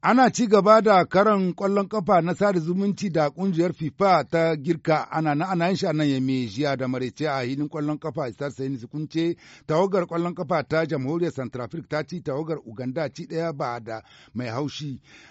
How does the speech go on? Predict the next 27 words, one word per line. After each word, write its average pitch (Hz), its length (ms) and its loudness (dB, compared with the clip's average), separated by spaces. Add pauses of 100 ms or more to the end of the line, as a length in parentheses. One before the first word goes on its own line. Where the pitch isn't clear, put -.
Maina 160 400 2
ta 143 220 -4
ƙasar 165 280 -2
Niger 143 440 -2
za 143 140 -2
ta 139 220 -2
kara 147 300 -2
da 117 180 -6
ƴan 151 240 -8
Uganda 123 540 -4
Asabar 143 340 -6
mai 117 140 -8
zuwa 131 280 -4
biyu 139 200 -10
ga 135 80 -4
watan 135 360 -6
Juni 147 300 -4
a 110 140 -10
karfe 135 360 -8
tara 143 220 -6
na 127 140 -6
dare 147 260 -6
a 113 180 -10
hilin 143 280 -8
ƙwallon 147 280 -8
ƙafa 139 260 -8
na 139 180 -8